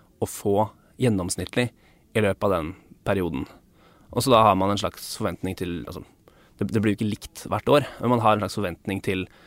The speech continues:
hva slags variasjoner det blir i det. Og så kommer,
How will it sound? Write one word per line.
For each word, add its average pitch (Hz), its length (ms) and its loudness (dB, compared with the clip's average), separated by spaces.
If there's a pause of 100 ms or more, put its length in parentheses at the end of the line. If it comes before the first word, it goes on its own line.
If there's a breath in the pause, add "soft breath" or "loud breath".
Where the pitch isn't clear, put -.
(120 soft breath)
hva 107 240 6
slags 104 260 -2
variasjoner 98 720 -2
det 95 140 -6
blir 85 360 -10
i 92 60 -8
det. 85 160 -6 (680 loud breath)
Og 117 80 -2
så 147 480 4 (300)
kommer, 120 500 2